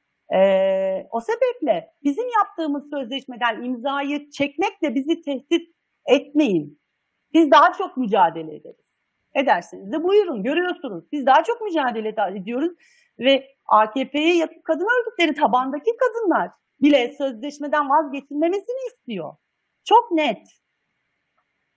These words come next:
Ee, kadınlar için kadınlar ya-, tarafından yazılan bir sözleşme ve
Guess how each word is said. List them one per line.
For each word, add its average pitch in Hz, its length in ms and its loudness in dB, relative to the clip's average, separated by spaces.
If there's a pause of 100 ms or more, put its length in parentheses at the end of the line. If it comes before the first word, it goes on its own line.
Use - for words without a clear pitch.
(180)
Ee, 208 840 -4 (160)
kadınlar 302 440 0
için 320 300 -8
kadınlar 277 480 -4
ya-, 269 200 -10 (300)
tarafından 247 500 -4
yazılan 233 540 -2
bir 208 60 -10
sözleşme 202 840 -4 (300)
ve 247 260 4